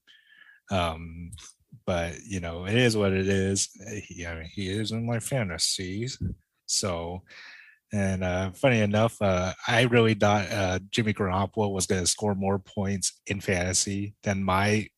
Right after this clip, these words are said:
um, starting quarterback, which is Kyler Murray, which,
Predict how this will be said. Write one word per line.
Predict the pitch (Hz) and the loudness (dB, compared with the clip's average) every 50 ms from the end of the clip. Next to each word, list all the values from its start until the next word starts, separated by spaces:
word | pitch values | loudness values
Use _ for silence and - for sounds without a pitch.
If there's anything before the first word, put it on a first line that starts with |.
| _ _ - | _ _ -2
um, | 107 104 104 98 98 98 101 98 95 - - - - - - _ | 0 0 2 2 0 -2 -4 -6 -8 -12 -16 -16 -18 -20 -16 _
starting | - - 131 120 117 113 | 0 2 4 4 4 2
quarterback, | - - 123 117 113 113 117 113 113 104 | 2 4 4 4 4 4 4 4 4 2
which | 107 101 98 - 113 | 0 -2 -4 -4 -2
is | 110 95 - | -2 0 -2
Kyler | - - 120 113 113 113 110 | 0 2 4 4 4 4 2
Murray, | 113 113 113 117 117 123 127 127 | 2 4 4 4 6 4 4 4
which, | 113 107 104 101 - - - | 4 2 2 2 0 -2 -4